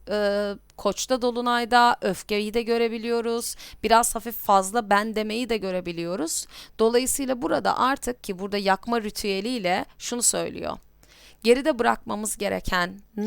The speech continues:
hangi enerjiler varsa bunları bir yere yazıp yakma. Burada sakın insan isimleri falan yazmayın bu ara-, bu arada. E, buradaki olay bizim hani, e, kişiye yönelik bir öfke değil. Tamamen, e, örneğin, e,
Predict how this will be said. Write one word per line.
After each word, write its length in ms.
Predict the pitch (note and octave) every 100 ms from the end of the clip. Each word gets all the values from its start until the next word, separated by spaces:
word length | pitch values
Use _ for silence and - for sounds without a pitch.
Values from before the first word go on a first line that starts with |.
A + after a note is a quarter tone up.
| A3
hangi 380 | A3+ D4 C#4+ A#3+
enerjiler 580 | G3 F#3 F#3 G3 F#3+
varsa 520 | F#3 G3 F#3+ - G3+ G3
bunları 360 | G#3+ G3+ F#3+
bir 60 | G#3+
yere 200 | G#3 G3
yazıp 520 | G3+ G3+ A#3 - - - -
yakma. 420 | G3 F#3 - F#3 E3+ - -
Burada 180 | A#3+ C4+
sakın 300 | D4 - C#4
insan 340 | A3 A3 C4+
isimleri 440 | B3 - A3+ A#3 A#3
falan 260 | A3+ A3
yazmayın 580 | A#3 G#3 G#3 F#3+ E3 E3
bu 60 | E3+
ara-, 200 | E3+ E3 - E3+
bu 100 | E3
arada. 420 | E3 E3 C4 D#4+ - _ - - -
E, 160 | G3+ G3
buradaki 680 | G#3 A3+ - - - B3 -
olay 400 | G#3+ G#3+ A3 G#3+
bizim 320 | G3+ F#3+ A3+
hani, 400 | F#3 F#3 F#3 F#3+ - - - F#3+
e, 240 | G3 F#3+
kişiye 500 | - - - - A#3
yönelik 440 | A3+ A3 A3 A#3
bir 100 | A3
öfke 420 | F#3+ G3+ - G#3+ G3+
değil. 180 | C#4
Tamamen, 640 | E4+ C4 A#3 A3+ B3 D#4 D4+ - - -
e, 220 | G3+ G#3 G3 F#3+ - -
örneğin, 500 | D4 B3 A3 B3 -
e, 340 | G#3+ G#3 G3+